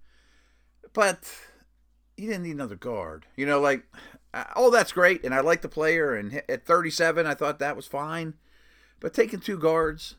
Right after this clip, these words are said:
I mean, Smith's a taller dude. Maybe he could play right tackle. I know Nelson could play right tackle,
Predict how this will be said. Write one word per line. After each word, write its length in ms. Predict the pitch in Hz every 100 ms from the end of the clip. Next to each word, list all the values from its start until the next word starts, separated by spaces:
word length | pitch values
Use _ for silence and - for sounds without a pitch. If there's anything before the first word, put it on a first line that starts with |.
| -
I 80 | 127
mean, 400 | 139 139 123 104 -
Smith's 460 | - - 196 214
a 60 | 160
taller 360 | - 127 156 139
dude. 340 | 127 139 143
Maybe 320 | 113 127 143
he 140 | 139 156
could 160 | 107
play 220 | - 127
right 280 | 139 135 135
tackle. 540 | 131 127 131 156 147 - _ _ - -
I 160 | 143 147
know 380 | 143 180 185
Nelson 500 | 147 147 170 165 120
could 180 | 113 107
play 220 | - 101
right 280 | 92 90 85
tackle, 580 | - 82 78 87 95 95